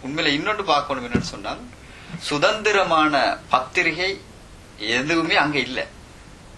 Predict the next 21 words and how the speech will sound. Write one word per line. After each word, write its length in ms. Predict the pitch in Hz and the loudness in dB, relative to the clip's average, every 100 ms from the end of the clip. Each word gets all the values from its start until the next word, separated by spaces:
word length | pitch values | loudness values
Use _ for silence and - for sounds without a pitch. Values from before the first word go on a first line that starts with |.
| - | -14
உண்மையில 300 | 113 131 135 | -4 0 2
வந்து 400 | 127 139 175 143 | 2 0 0 0
அந்த 200 | 123 123 | 0 2
நாடு 280 | 127 160 151 | 2 2 0
எதையுமே 580 | 143 190 190 196 156 143 - - 143 | 2 2 2 2 2 0 -8 -12 -4
உள்வாங்கல. 600 | 160 165 151 151 117 - - - - - - - | 0 2 2 0 -2 -8 -12 -20 -20 -20 -20 -12
அப்ப 160 | - 143 | -2 2
எங்கிருந்து 500 | 135 202 226 220 208 | 2 2 2 2 0
இந்த, 500 | 185 185 151 127 - - - - | 0 2 4 4 0 -8 -16 -14
ம், 220 | 120 123 - - | -10 -10 -12 -4
தகவல்கள் 600 | - 139 196 208 185 151 | 0 2 2 2 2 2
கிடைக்குதுன்னு 320 | 151 156 151 147 | 0 0 -2 -4
சொன்னால், 420 | 143 120 127 - - - - - - - - - - | -4 -2 -2 -2 -8 -20 -20 -20 -20 -20 -20 -14 0
அங்கிருந்து 560 | 120 170 175 170 156 | 2 2 -2 -2 0
வந்த 300 | 131 143 135 | 0 0 0
மக்கள் 460 | 110 107 - 110 - - - - - - - - | -2 -2 0 0 0 -6 -14 -20 -20 -20 -6 0
பங்களாதேஷ் 560 | 127 151 156 151 - | 2 2 2 -2 -4
பார்டர்ல 300 | 123 117 113 | -4 -2 -2
இருக்கிற 360 | 104 104 113 104 | -4 -6 -8 -8
நேரத்துல 380 | 101 104 98 147 | -4 -4 -4 -4
அந்த 280 | 143 135 | -6 -6